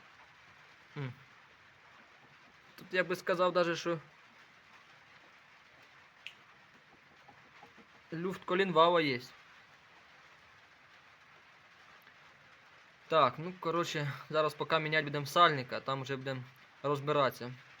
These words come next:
Протру зараз і покажу, що там. Так, ну що, дивимося.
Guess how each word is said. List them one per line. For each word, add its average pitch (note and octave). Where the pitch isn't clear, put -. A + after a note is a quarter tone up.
Протру E3
зараз B2+
і -
покажу, C#3
що C3
там. G#2
Так, D#3
ну F3+
що, F#3
дивимося. D3+